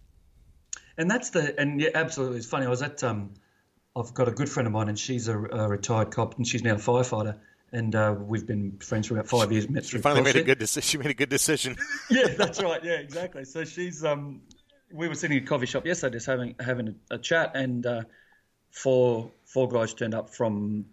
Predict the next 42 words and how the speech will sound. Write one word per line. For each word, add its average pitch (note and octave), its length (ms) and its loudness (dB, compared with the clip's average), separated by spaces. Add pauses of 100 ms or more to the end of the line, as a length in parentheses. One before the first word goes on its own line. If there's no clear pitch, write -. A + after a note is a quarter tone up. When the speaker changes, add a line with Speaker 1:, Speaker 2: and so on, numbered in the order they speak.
(180)
Speaker 1:
what A2 120 -6 (100)
we A#2 140 2
call A2+ 160 0
the, G2+ 100 0 (220)
the G#2+ 100 -2
public A2+ 300 -2
safety A2 280 0
response A2 380 -4
team, G#2 200 -4
so A2+ 140 0
like, G#2 220 2
uh, G#2 180 0
the A2 100 0
riot A2+ 260 4
squad - 280 -6
sort G#2 160 -8
of G2+ 60 -18
thing. G#2 180 -8
So A#2 200 -4
they're, A2 300 4
uh, G#2+ 100 4 (540)
and A#2+ 140 2
they're, A2 240 2 (120)
they're A#2 200 2
tasked G#2+ 340 0
to - 40 -16
do A2 100 -4
general G#2 260 0
patrols, A2+ 540 2
and G#2 120 -2
they're G#2+ 120 0
fully G#2+ 260 -2
kitted G2+ 300 -2
up, A2 240 0
you A#2+ 80 -2
know, G#2+ 80 2
and G#2 120 2
they G#2 80 4
look, G#2+ 280 -2
uh, A2 140 2 (560)
very A#2 240 2
swat-esque, B2 640 2